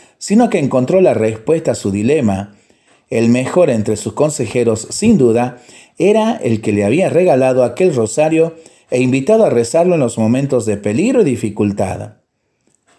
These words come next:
Agradecido por la bondad de Nuestra Señora, el monarca consagró su reino a María, trono de la sabiduría. En adelante, sería ella la que lo guiaría con la ayuda de su nuevo canciller,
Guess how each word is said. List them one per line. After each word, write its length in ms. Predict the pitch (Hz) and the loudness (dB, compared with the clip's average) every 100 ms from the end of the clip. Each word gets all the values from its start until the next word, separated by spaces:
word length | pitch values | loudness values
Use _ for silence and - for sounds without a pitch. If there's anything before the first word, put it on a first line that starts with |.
| _ _ _ - | _ _ _ -2
Agradecido 800 | 123 131 131 131 160 120 101 | 2 2 2 0 0 0 0
por 100 | 110 | 0
la 80 | 101 | -2
bondad 300 | 95 101 113 | 0 2 2
de 100 | 113 | 2
Nuestra 240 | 104 101 104 | 0 -2 -4
Señora, 580 | 117 120 135 131 135 - - - _ | 0 0 2 0 -2 -8 -20 -20 _
el 120 | 123 | 0
monarca 760 | 135 160 180 156 - 101 98 - | 2 2 2 0 -2 -4 -6 -10
consagró 540 | - 117 117 113 127 143 | -4 -2 0 0 0 0
su 160 | 135 | 0
reino 320 | 123 143 131 | 2 2 2
a 20 | 107 | 2
María, 720 | 113 160 131 107 110 - _ | 2 0 0 -2 -4 -8 _
trono 400 | 156 175 147 110 | 0 2 2 0
de 100 | 101 | 0
la 100 | 104 | -2
sabiduría. 840 | 98 104 98 101 104 95 95 95 _ _ _ _ _ _ _ _ _ _ | -2 -2 -2 -2 -2 -2 -4 -8 _ _ _ _ _ _ _ _ _ _
En 180 | 117 104 | 0 2
adelante, 800 | 107 113 143 190 185 131 98 - _ _ | 4 2 2 2 2 -2 -4 -12 _ _
sería 480 | - 120 131 180 160 | -10 -4 0 2 4
ella 420 | 214 185 120 107 | 2 2 -2 -2
la 180 | 107 107 | 0 -2
que 240 | 107 104 101 | -2 -2 0
lo 140 | 104 | -2
guiaría 720 | 110 107 131 139 120 117 117 - _ _ | -2 -2 0 0 0 -2 -8 -20 _ _
con 160 | 165 180 | 0 2
la 80 | |
ayuda 280 | 175 196 202 | 2 2 2
de 120 | 165 | 2
su 140 | - 120 | 0 0
nuevo 300 | 143 160 143 | 0 0 -2
canciller, 960 | 113 104 104 120 131 127 101 101 - | -2 -4 -4 -4 0 0 0 -6 -12